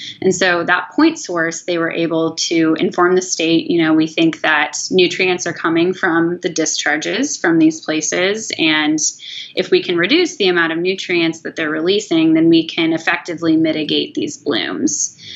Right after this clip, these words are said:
And so working with the state, they were actually able to entirely remediate the blooms in this system. But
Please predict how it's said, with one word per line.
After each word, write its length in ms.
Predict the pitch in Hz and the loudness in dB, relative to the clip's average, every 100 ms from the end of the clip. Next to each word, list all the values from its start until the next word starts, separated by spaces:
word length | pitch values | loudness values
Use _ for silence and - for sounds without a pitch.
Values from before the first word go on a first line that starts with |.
| - - - | -18 -8 -2
And 160 | 175 | 0
so 320 | 170 175 165 | 2 2 2
working 360 | 165 185 185 220 | 2 0 0 -2
with 160 | 214 202 | -2 -4
the 80 | |
state, 460 | - - 160 247 - | -6 -4 -2 -2 -2
they 100 | 208 | 0
were 120 | 185 | 0
actually 400 | 160 170 - 180 - 170 | 0 -2 -4 -4 -2 -2
able 360 | 170 165 156 | -2 -2 -2
to 380 | - 170 160 160 | -2 -2 0 0
entirely 960 | 170 185 214 208 196 180 170 170 165 165 | 0 -2 0 2 2 0 0 0 -2 -6
remediate 680 | 180 175 160 151 92 87 - | -4 2 2 2 -2 -4 -4
the 80 | 160 | -4
blooms 420 | 160 151 156 - | 0 0 0 -2
in 60 | - | -6
this 160 | - | -6
system. 760 | - - - - - - - - | -4 -4 -2 -2 -4 -4 -6 -4
But 520 | - 160 147 - - | -2 -2 -2 -6 -10